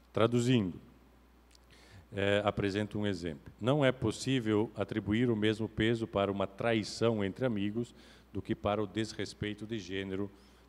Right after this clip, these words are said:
por exemplo. Assim, a violência contra a mulher é ou deveria ser punida de forma muito mais incisiva do que um desrespeito cometido entre amigos. Atrelado a isso, ficamos na dependência de averiguar o grau do desrespeito.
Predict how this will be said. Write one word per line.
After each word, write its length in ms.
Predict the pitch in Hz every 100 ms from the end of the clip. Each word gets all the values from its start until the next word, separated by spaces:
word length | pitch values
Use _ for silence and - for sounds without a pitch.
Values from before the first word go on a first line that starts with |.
| _
por 140 | - 95
exemplo. 480 | 90 78 76 - - - -
Assim, 420 | 104 - 139 135
a 40 |
violência 460 | 104 110 113 117 120
contra 280 | 110 113 139
a 20 |
mulher 400 | 147 95 101 120
é 200 | 104 135
ou 200 | 113 113
deveria 400 | 120 101 95 120
ser 260 | 131 104 117
punida 360 | - 104 107
de 100 | 120
forma 360 | 104 - 110 107
muito 260 | 107 127 107
mais 220 | 101 101
incisiva 560 | 131 139 92 98 117
do 100 | 104
que 140 | 95 101
um 80 | 101
desrespeito 680 | 107 - 98 - 101 107 -
cometido 600 | 107 95 - 104 104 101
entre 240 | 101 107
amigos. 500 | 101 101 85 - - - - - - - - - - - -
Atrelado 520 | 98 110 110 117 127
a 60 |
isso, 340 | 117 143 - -
ficamos 480 | 107 - 113 127 113
na 80 |
dependência 760 | 107 113 123 110 101 127 135 107
de 140 | 98
averiguar 560 | 98 98 120 98 95 110 120
o 100 | 104
grau 460 | 90 95 113 120
do 140 | 98 90
desrespeito. 600 | 95 90 98 - -